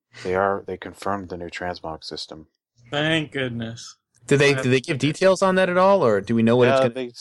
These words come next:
Speaker 1: they said basically you can take an item, s-, like,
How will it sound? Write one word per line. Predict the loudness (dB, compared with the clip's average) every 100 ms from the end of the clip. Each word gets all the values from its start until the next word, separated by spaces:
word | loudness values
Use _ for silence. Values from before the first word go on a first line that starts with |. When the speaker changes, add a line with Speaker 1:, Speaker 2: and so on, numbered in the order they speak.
| -12
Speaker 1:
they | -10
said | -6 -6
basically | -4 -8 -8 -12 -12
you | -12 -14 -14
can | -16 -14
take | -8 -6 -6
an |
item, | -4 -4 -6 -10 _ _ _ _ _ -20 _ _ _ -20
s-, | -16
like, | -10 -10 -10